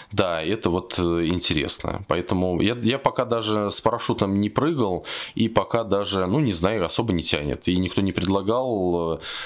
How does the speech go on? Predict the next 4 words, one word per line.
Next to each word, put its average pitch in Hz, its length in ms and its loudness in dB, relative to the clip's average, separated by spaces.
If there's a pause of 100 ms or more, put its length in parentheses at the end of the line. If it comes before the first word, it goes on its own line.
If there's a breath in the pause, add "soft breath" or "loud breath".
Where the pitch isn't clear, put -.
(140 loud breath)
э, 80 360 -2
поэтому 85 720 0 (260)
даже 87 400 -2
вот - 400 -4